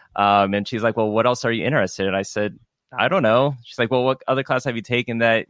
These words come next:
you seemed interested in?" I was like, "Well, I took a couple psychology classes. Those were fun." She's like, "Well, do you maybe wanna do that?"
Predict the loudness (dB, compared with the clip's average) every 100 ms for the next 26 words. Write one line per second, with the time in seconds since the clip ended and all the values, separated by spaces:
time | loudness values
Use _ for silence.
0 | -14 -14 -12 -12 -6 -6 -6 -4 -2 -2
1 | -4 -4 -2 -2 -6 _ 0 0 -2 -12
2 | -8 -8 -6 -8 -2 0 0 -4 -6 -4
3 | -4 -6 -10 -4 -4 -4 -8 -8 -8 -6
4 | -8 -12 -14 -6 -6 -4 -6 -6 -10 _
5 | -10 -6 -6 -4 -4 -6 -6 -8 -6 -4
6 | -2 -4